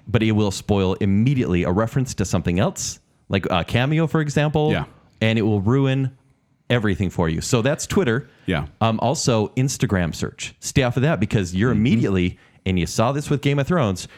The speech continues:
Speaker 1: you're going to see memes
Speaker 2: Yes.
Speaker 1: immediately, like, within minutes.
Speaker 2: Yeah, people are, and that's the thing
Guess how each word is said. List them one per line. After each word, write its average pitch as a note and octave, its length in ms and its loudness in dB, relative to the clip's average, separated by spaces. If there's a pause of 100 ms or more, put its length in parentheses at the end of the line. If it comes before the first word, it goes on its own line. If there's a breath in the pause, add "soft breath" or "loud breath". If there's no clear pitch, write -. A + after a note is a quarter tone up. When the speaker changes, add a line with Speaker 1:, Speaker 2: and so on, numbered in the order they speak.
Speaker 1:
you're A2 160 0
going A2+ 240 0
to A2 60 -2
see A2 160 0
memes G2 560 0 (360)
Speaker 2:
Yes. A2+ 80 2
Speaker 1:
immediately, G#2+ 880 0 (320)
like, A#2 160 0
within G#2+ 540 2
minutes. - 500 -4
Speaker 2:
Yeah, A2 200 2
people D3+ 280 -2
are, A#2+ 220 -2
and E3+ 160 0
that's F#3 140 -2
the F3 80 0
thing B2+ 40 2